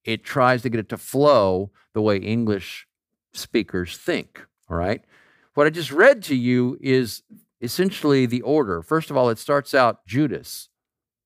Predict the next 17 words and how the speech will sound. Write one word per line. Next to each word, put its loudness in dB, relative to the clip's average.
We -2
call 4
him 0
Jude, 0
but 4
his -4
name 0
is -4
Judas. -4
Jude 2
is -2
just -8
a -10
shortened -4
version -2
of -6
that. -2